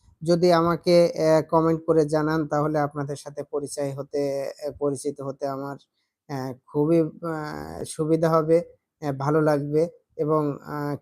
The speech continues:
কে কোথা থেকে, আহ, আমার লাইভে, আহ, দেখছেন, যুক্ত হচ্ছেন, এটা,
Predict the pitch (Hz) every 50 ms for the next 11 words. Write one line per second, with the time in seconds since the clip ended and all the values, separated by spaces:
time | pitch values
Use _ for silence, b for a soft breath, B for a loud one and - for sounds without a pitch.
0 | _ - 170 165 - - 160 156 151 165 156 147 - 170 151 156 165 151 151 147
1 | - - - 156 151 147 147 147 147 147 147 139 139 139 139 143 147 147 - -
2 | 160 147 143 139 - _ _ _ _ _ _ 156 139 135 139 143 151 151 147 151
3 | - - 156 151 151 147 143 147 147 147 147 - 151 143 143 135 - - - 147
4 | 139 135 143 143 135 - 147 143 139 127 - -